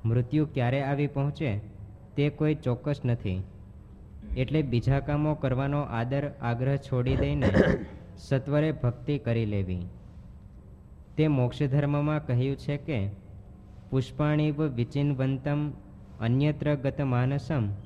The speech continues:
વૃકિવોરણમાસાદ્ય મૃત્યુરાદાય ગચ્છતિ." પંચવિષય ભોગવવા કામ્યકર્મ કરનારા મનુષ્યનું મન અસાવધાન હોય છે.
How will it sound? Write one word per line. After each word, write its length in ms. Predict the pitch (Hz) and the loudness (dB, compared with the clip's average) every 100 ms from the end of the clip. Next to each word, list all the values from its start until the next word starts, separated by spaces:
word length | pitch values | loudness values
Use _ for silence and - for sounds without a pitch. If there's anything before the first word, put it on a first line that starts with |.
| - - - - - 117 | -14 -16 -16 -16 -10 0
વૃકિવોરણમાસાદ્ય 1700 | 123 123 151 151 131 127 139 147 147 131 120 123 143 139 143 143 104 123 - - - - | 0 4 4 4 4 4 4 2 2 4 2 2 -2 0 0 2 0 -4 -12 -14 -14 0
મૃત્યુરાદાય 960 | 120 127 123 156 143 123 123 139 147 143 | 2 2 4 4 4 2 2 0 0 0
ગચ્છતિ." 640 | 120 107 - 120 95 87 - - - - - - - - - - - - - | 0 -2 -2 -2 0 -2 -4 -10 -12 -12 -12 -12 -12 -12 -14 -14 -14 -14 0
પંચવિષય 580 | 127 123 139 147 - 160 | 2 2 2 -2 2 0
ભોગવવા 680 | 127 117 117 143 139 147 147 - - - - | 2 0 2 0 2 0 -2 -8 -12 -10 -2
કામ્યકર્મ 680 | 120 127 143 147 147 147 151 | 2 4 4 2 2 2 2
કરનારા 520 | - 120 135 139 147 | 0 2 2 2 2
મનુષ્યનું 640 | 123 120 131 - 143 143 | 4 4 2 0 0 2
મન 220 | 139 147 | 2 2
અસાવધાન 720 | 143 - 117 - 135 131 135 123 | 0 0 0 2 2 2 4 4
હોય 240 | 110 107 | 2 0
છે. 240 | - 85 | -2 -6